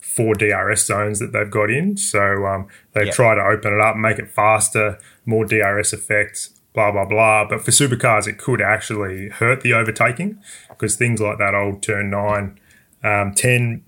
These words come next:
Speaker 1: segment was sort of good for supercars, um, the slower
Speaker 2: Yep.
Speaker 1: corners. So, yeah, whether, whether that hurts it,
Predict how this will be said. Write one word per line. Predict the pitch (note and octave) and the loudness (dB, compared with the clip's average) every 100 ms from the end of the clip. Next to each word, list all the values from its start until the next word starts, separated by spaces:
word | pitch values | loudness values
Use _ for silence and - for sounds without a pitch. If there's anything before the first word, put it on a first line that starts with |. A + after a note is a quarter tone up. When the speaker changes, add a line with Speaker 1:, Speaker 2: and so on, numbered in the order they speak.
| - - | -14 -2
Speaker 1:
segment | - - C3+ B2+ A#2 A2+ | 2 4 4 2 0 0
was | A2 - | 2 2
sort | B2+ | 2
of | G#2 - | 2 0
good | B2+ - | 0 0
for | B2 | 0
supercars, | - C3 A#2+ B2 D3+ G3 - - _ - | 0 0 -2 -2 0 -4 -8 -18 _ -4
um, | G#2 G#2 G#2 G2+ | 0 0 0 -4
the | |
slower | G2+ A#2 G#2+ | -4 -2 -4
Speaker 2:
Yep. | G2+ | -4
Speaker 1:
corners. | A#2+ A2 D3+ F3 - | 0 0 0 -4 -8
So, | - A2 G#2+ G#2+ G#2 - _ - - - - - | -4 0 2 2 -2 -8 _ -20 -20 -20 -10 0
yeah, | C3 B2 | 2 2
whether, | A#2+ A#2+ - C#3+ D3+ D3+ C#3+ C3+ B2+ G2+ - - - _ _ _ - | 0 -6 -8 -2 2 2 4 4 2 -2 -12 -20 -20 _ _ _ -2
whether | C3+ A#2+ | 0 2
that | B2 A#2+ | 2 2
hurts | C#3+ D#3 D#3+ | 0 2 0
it, | E3+ | -4